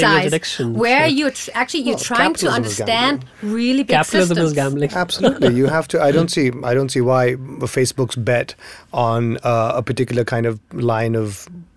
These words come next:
Speaker 3: uh, action is any more or less speculative than what the people are doing in the race course. It's fun.
Speaker 2: Sure.
Speaker 3: It's at the, but I, I will say this about, about the,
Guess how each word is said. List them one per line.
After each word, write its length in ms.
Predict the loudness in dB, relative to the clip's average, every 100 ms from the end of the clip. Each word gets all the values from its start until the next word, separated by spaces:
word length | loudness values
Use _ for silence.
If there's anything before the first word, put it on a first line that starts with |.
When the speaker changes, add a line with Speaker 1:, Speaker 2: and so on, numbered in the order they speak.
| -8
Speaker 3:
uh, 140 | -4 -2
action 500 | -2 -2 -2 -4 -6 -14 -18 -10
is 160 | -4 0
any 180 | 0 2
more 280 | 2 2 2
or 60 |
less 200 | 2 0
speculative 680 | -2 -4 -2 -2 0 -2 0
than 340 | 0 0 -2 0
what 220 | -2 -2
the 80 | -4
people 320 | -4 -2 0
are 80 | 2
doing 180 | 2
in 80 | 0
the 100 | 0
race 200 | 0 -2
course. 280 | -2 -4 -4
It's 120 | -6
fun. 140 | -2 0
Speaker 2:
Sure. 100 | 0
Speaker 3:
It's 160 | -2
at 140 | -2 -4
the, 100 | -4 -6 -12 -4
but 120 | 2 4
I, 120 | 4
I 100 | 4
will 160 | 2 2
say 160 | 2
this 220 | 0 0
about, 280 | 0 0 0 -2
about 280 | 0 0 0
the, 140 | -2